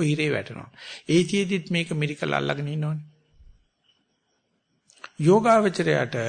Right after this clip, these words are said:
භාවනා යෝගාවචරයට අරමුණ පේන්නේ මේ ගිනි උලක් අල්ලගෙන ඉන්නවා.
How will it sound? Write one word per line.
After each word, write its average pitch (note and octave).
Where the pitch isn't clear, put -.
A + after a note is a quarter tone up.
භාවනා G#3+
යෝගාවචරයට B2+
අරමුණ G3+
පේන්නේ E3+
මේ G3+
ගිනි F3
උලක් F#3
අල්ලගෙන A#2
ඉන්නවා. G#2